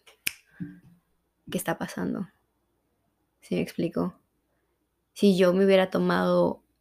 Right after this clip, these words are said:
la libertad o el tiempo y no estar ocupada con los tres trabajos y la universidad, y le hubiera llamado en su cumpleaños en vez de mandarle un mensaje para ver realmente cómo él estaba, quizá yo pude haber hablado con él.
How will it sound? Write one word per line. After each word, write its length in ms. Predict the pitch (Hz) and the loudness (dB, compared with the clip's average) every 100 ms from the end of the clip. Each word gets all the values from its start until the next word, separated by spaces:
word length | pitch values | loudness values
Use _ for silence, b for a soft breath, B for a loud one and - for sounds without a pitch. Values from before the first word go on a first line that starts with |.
| _ _ | _ _
la 180 | 185 180 | 0 2
libertad 800 | 180 175 175 170 180 180 175 180 - | 2 0 0 0 2 4 2 -2 -8
o 100 | - | -2
el 180 | 175 180 | 0 -2
tiempo 680 | - 190 190 185 - 175 165 - - _ _ | -4 0 0 0 0 0 -2 -8 -20 _ _
y 200 | - 156 | -6 0
no 120 | 196 | 2
estar 240 | 185 - 180 | 2 0 -2
ocupada 520 | 175 - - 175 175 | -2 -4 2 2 2
con 200 | 185 180 | -2 -2
los 220 | 165 170 | -4 -6
tres 240 | - 180 - | -2 -2 -2
trabajos 640 | - 175 175 - 175 170 - | 0 0 0 0 -4 -4 -6
y 200 | - 175 | -6 -4
la 120 | 175 | -4
universidad, 720 | 180 180 170 165 170 170 175 B B B B B B B _ _ - | -4 -6 -4 0 2 2 0 B B B B B B B _ _ 4
y 140 | 208 | 4
le 100 | 185 | 6
hubiera 180 | 180 175 | 6 4
llamado 320 | 175 175 175 | 2 0 2
en 80 | 180 | 0
su 140 | - | -2
cumpleaños 500 | - 175 180 175 175 | -4 -2 0 0 0
en 80 | 175 | 0
vez 160 | 170 170 | -2 -2
de 80 | 175 | -2
mandarle 400 | 175 170 165 175 | -2 -2 -2 0
un 60 | |
mensaje 420 | 175 175 175 180 | -2 -4 -6 -6
para 220 | 180 185 185 | -6 -6 -6
ver 180 | 180 - | -6 -8
realmente 420 | 196 202 202 196 | -6 -4 -4 -6
cómo 280 | - 180 180 | -6 -4 -2
él 80 | 185 | -4
estaba, 580 | 170 - - - 196 - _ _ _ _ _ _ _ _ _ _ | -6 -6 -6 -4 -6 -10 _ _ _ _ _ _ _ _ _ _
quizá 340 | - 196 180 180 | -2 0 2 2
yo 180 | 185 - | 2 -2
pude 220 | 208 202 | 0 2
haber 240 | 185 175 | 2 0
hablado 360 | 170 165 156 - | 0 -2 -6 -10
con 160 | - - | -14 -14
él. 160 | - | -14